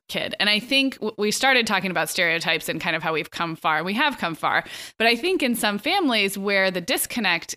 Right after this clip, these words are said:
is, is that dad may not be home as much, number one. And number two, mom sometimes has the ship running so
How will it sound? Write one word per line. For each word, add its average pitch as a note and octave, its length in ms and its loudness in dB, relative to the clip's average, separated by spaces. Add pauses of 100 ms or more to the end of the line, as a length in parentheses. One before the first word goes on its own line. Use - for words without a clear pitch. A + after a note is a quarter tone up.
(120)
is, E3+ 480 -2
is F#3+ 180 0
that F#3+ 300 0 (360)
dad A#3 280 4
may A3+ 160 4
not G3+ 320 4 (200)
be G3 280 -2 (260)
home G#3 300 2
as G3+ 120 0
much, F3 360 0
number F3+ 240 0
one. G3+ 280 4
And G#3 140 2
number G#3+ 240 2
two, A#3 580 0
mom A#3 400 4
sometimes A#3 540 0
has G3+ 520 0
the G3 100 -2
ship A3+ 340 0
running F#3+ 460 0
so F#3+ 680 0